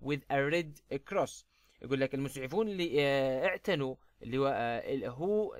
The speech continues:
طبعًا من الدروس اللي، اللي هي ضمائر الوصل، يقول لك هم اللي اعتنوا، كير معناها عناية،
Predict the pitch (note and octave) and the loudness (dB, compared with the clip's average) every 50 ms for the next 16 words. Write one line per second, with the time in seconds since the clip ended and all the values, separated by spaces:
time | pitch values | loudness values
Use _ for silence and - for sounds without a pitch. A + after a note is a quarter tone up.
0 | - - D3+ C#3 C#3 C#3 D3 D3 D3 C#3 C3+ C3 D#3 D#3 D#3+ D3+ - C#3 C#3 C#3 | -6 -6 -4 -4 -2 -4 -2 -2 -2 -4 -4 -8 -8 -8 -8 -8 -6 -4 -2 -2
1 | C3+ B2+ A#2+ A#2 A2+ G2+ F#2 F2 - G#2 A#2 B2+ C3+ C3 B2 C3+ C#3 C#3+ C3+ C3 | -2 -2 -2 -4 -4 -6 -6 -8 -8 -8 -4 -4 -4 -2 -2 -2 -2 -2 0 0
2 | C3 C#3 C#3+ - - B2 B2 - - _ _ _ _ - C#3 C#3 C#3 - F#3 G3+ | 0 -2 -2 -4 -6 -8 -8 -8 -12 _ _ _ _ -4 -2 -2 -2 0 -2 0
3 | G3 F#3+ F3+ F3 - - G3 D#3+ D3 - D3 B2 B2 - - F3 G3 G3+ F3+ E3 | 0 2 2 2 2 2 2 2 2 -2 -4 -6 -6 -4 0 2 2 2 2 2
4 | D3+ F3+ F3 D#3 D3 C3+ B2+ C3+ D3 D#3 E3+ D#3 B2+ A#2 A2 G#2+ - | 0 0 2 2 0 0 -2 -2 0 2 2 2 2 0 -2 -6 -8